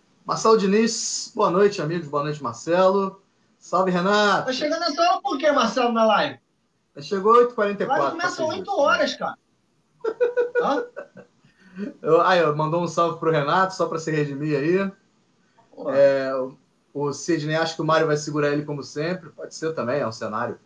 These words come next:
Speaker 1: Diego, legal a mídia dizer que o Roger está sendo perseguido por possível racismo e parte da torcida comprar a ideia. Sim, porque a torcida que pede o Mar-,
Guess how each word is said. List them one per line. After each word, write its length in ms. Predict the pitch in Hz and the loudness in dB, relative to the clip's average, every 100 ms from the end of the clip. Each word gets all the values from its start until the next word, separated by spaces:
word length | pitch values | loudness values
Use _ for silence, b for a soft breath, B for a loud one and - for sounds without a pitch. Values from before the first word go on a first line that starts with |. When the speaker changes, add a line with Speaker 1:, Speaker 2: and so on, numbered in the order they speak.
| b b b - | b b b -18
Speaker 1:
Diego, 360 | 117 151 127 | 0 2 2
legal 300 | 127 151 156 | 0 0 2
a 60 | 180 | 2
mídia 220 | 165 165 | 0 -4
dizer 260 | 147 143 160 | -6 -6 -4
que 60 | |
o 40 | 147 | 0
Roger 200 | 147 147 | 2 0
está 180 | - - | -6 -12
sendo 240 | 156 151 | -10 -4
perseguido 480 | 160 160 143 151 151 | -4 -4 -4 -6 -6
por 140 | 165 | -8
possível 380 | - 147 160 160 | -8 -10 -4 0
racismo 640 | 156 175 - 156 175 202 - b b | 2 0 -2 -4 -4 -6 -12 b b
e 80 | 156 | -4
parte 300 | 151 170 190 | 2 4 4
da 60 | 190 | 2
torcida 260 | - - 175 | -6 -2 -2
comprar 320 | 175 156 170 | -2 0 2
a 60 | 175 | 2
ideia. 280 | 156 147 | 4 2
Sim, 240 | 139 175 165 | 0 -4 -4
porque 220 | - 165 | -4 0
a 140 | 156 | 0
torcida 340 | 151 156 147 180 | -2 -6 -4 -6
que 80 | 160 | -4
pede 300 | - 165 160 | -2 0 2
o 40 | |
Mar-, 160 | 165 | 0